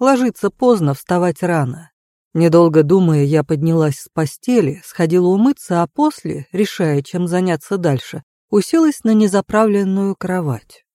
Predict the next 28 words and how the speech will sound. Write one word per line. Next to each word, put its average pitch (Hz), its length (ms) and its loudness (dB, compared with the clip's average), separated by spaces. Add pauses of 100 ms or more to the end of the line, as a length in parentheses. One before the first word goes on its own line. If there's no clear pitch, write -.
(140)
Взгляд 151 640 0
упал 180 340 0
на 165 140 -2
саквояж 185 680 -2
от 151 160 -10
Виктории. 131 600 -4 (340)
С - 60 -12
любопытством 202 760 2
я 208 180 2
притянула 220 560 0
сумку 208 460 -2
к - 100 -12
себе 233 480 0
и, 196 200 4
раскрыв 190 600 -2
металлические 185 840 -4
дужки, 208 480 -2 (280)
уставилась 254 760 0
на 233 100 0
содержимое. 151 960 -2 (500)
Внутри 165 600 2
меня 165 340 2
ожидало 156 480 0
круглое 147 600 0
зеркало 143 560 0
на 262 160 2
длинной 233 440 0
ручке, 220 480 -4